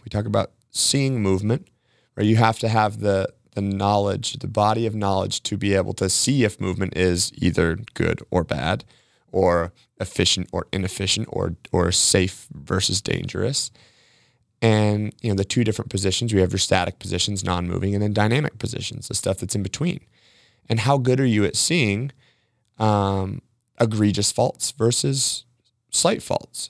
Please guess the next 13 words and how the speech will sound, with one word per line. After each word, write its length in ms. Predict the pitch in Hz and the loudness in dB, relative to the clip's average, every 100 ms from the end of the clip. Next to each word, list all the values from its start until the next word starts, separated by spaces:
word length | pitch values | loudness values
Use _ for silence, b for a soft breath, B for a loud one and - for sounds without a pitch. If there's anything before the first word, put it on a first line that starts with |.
| - _ | -16 _
Are 140 | 113 143 | 0 2
you 160 | 143 | 2
looking 540 | 143 185 - 107 92 104 - | 0 -2 -4 -4 -6 -8 -16
f-, 200 | - - - | -18 -6 2
at, 160 | 117 - | 2 2
in 260 | 113 113 | -4 -4
the 100 | 107 | -2
right 220 | 107 135 - | 0 0 2
area 260 | 110 110 - | 2 2 0
at 160 | 101 | -4
the 80 | 107 | -2
right 240 | 101 98 | 0 0
time? 360 | - 156 - | -2 -2 -4